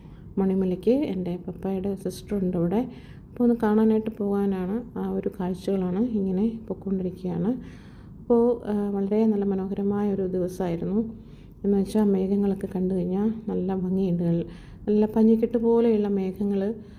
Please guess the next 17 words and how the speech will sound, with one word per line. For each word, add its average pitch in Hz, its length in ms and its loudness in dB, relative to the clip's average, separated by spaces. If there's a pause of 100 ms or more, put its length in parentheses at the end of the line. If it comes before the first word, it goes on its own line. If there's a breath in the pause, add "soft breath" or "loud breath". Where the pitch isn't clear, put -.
(140 loud breath)
അപ്പോൾ - 120 -2
ഒരു 226 100 6
വീഡിയോ 226 340 6
എടുക്കണമെന്ന് 214 420 2
തോന്നി 196 220 0
കേട്ടോ. 190 360 -2
കണ്ടപ്പോൾ 185 540 -4
നല്ല 196 320 -2
ഭംഗിയായിരുന്നു 190 640 0
കാണാൻ. 196 360 0 (460 loud breath)
അങ്ങനെ 247 360 4
നമ്മളിങ്ങനെ 220 800 2 (480 loud breath)
യാത്ര 220 400 0
ഇങ്ങനെ 233 460 4 (120)
ചെയ്തുകൊണ്ടിരിക്കുകയാണ് 208 800 0
കേട്ടോ. 196 380 -2 (800 loud breath)
അപ്പോൾ 196 460 -2